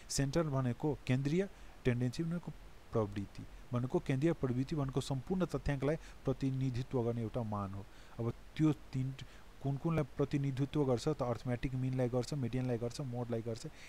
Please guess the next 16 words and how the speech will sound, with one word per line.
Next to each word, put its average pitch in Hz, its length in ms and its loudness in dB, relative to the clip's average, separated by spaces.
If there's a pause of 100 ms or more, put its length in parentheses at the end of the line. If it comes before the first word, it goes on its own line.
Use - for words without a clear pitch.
(160)
यिनीहरूलाई 120 420 2
चाहिँ 175 220 0 (420)
प्रतिनिधित्व 123 800 2
गर्छ, 110 300 2
त्यसलाई 113 640 0
चाहिँ 147 200 2
सेन्ट्रल 120 320 0
टेन्डेन्सी 107 500 -2
भन्ने 113 340 0 (220)
गरिन्छ। 98 360 -2 (440)
आशा 131 220 4
छ 147 120 2
तपाईँहरूले 135 380 4
केही 120 180 6
बुझ्नुभयो 127 540 6
होला। 120 180 6